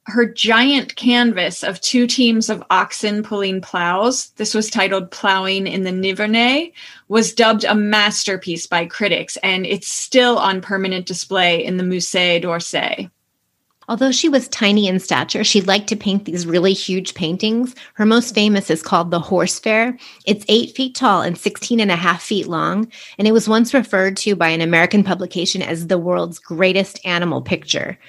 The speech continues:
Speaker 2: It was sold at auction to Cornelius Vanderbilt, and now you can find it at the Metropolitan Museum of Art in New York.
Speaker 1: So she got some serious cash for this painting. And with that money, she was able to buy a grand chateau about fifty miles south of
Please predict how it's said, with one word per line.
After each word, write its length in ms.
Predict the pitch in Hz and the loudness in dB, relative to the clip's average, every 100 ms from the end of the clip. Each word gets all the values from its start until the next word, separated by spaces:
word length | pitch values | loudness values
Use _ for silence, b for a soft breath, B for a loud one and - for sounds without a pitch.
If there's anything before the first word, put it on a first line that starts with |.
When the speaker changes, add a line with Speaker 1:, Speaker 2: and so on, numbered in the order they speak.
| B B | B B
Speaker 2:
It 80 | - | -2
was 160 | 185 202 | 0 2
sold 260 | 214 208 | 4 4
at 80 | 233 | 4
auction 460 | 226 196 - - 190 | 2 0 -2 -2 -2
to 80 | 190 | -2
Cornelius 640 | 202 185 175 180 185 - | 0 0 0 0 -2 -2
Vanderbilt, 640 | 170 160 175 196 240 - B B 190 | 0 0 0 0 -2 -2 B B -2
and 80 | |
now 100 | 202 | 0
you 100 | 190 | 2
can 160 | 208 233 | 0 0
find 240 | 208 190 | 0 0
it 60 | 180 | 0
at 140 | 170 | -2
the 60 | 185 | 0
Metropolitan 680 | 170 170 185 185 160 160 170 | -2 -2 -2 -2 -2 -2 -4
Museum 400 | 170 160 170 165 | -2 0 0 0
of 100 | 160 | 2
Art 240 | 170 160 | 4 2
in 120 | - | 0
New 100 | 160 | -4
York. 300 | 156 - - - - _ _ - | -2 -6 -10 -20 -20 _ _ -8
Speaker 1:
So 200 | - 247 | 0 2
she 240 | - 320 | 4 4
got 200 | 349 359 | 4 2
some 220 | 359 262 | 4 2
serious 880 | 247 - - 277 262 247 233 233 - - | 2 -2 0 2 4 4 4 2 -4 -12
cash 720 | - 226 180 160 175 - - - _ | -4 2 2 2 0 -2 -4 -8 _
for 220 | - 196 | -4 -2
this 220 | 175 170 | -2 -6
painting. 760 | - 214 185 180 214 151 - - | -4 -4 -2 -4 -8 -8 -10 -6
And 240 | 202 202 | -4 -4
with 220 | 196 277 277 | 0 0 2
that 240 | 302 233 | 2 2
money, 540 | 214 214 208 233 269 | 0 0 2 2 2
she 180 | 285 - | 0 -2
was 160 | 220 214 | -2 -2
able 220 | 202 202 | -4 -4
to 80 | 208 | -6
buy 260 | 180 190 190 | -2 2 2
a 140 | - | 0
grand 540 | 180 190 190 196 202 220 | -4 -2 0 0 0 -2
chateau 800 | - 190 - - 208 180 170 170 | 0 -2 -2 -2 0 0 -2 -4
about 340 | - 190 - - | 0 0 0 -2
fifty 300 | 277 277 247 | -2 0 2
miles 340 | 214 196 190 | 2 0 -2
south 280 | 208 185 180 | 0 0 -2
of 120 | 175 | -12